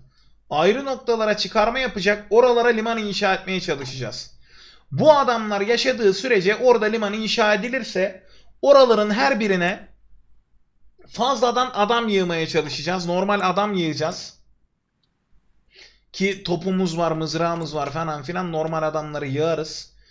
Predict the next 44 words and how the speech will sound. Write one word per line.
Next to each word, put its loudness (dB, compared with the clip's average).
Ama -4
normal -4
adam -4
basabiliyor -4
muyum -10
şu -6
an? -4
Yirmi -8
dörtlük -6
basamıyorum. -8
Dur. -2
Şu -4
ordular 0
bir -4
basılsın, 0
onları -2
da 4
basarım. 2
Liman 4
yığıldığı 0
anda 0
her 2
birine -4
yirmi -2
dörtlük 4
ordu 6
koyacağım. 0
Artık 0
böyle 2
cumbur 0
cemaat 2
hareket -2
edeceğiz, -4
anladın -4
mı? -12
Yani 0
tek 0
bir -6
noktadan -4
değil, -6
dört 8
beş -4
noktadan -2
birden -2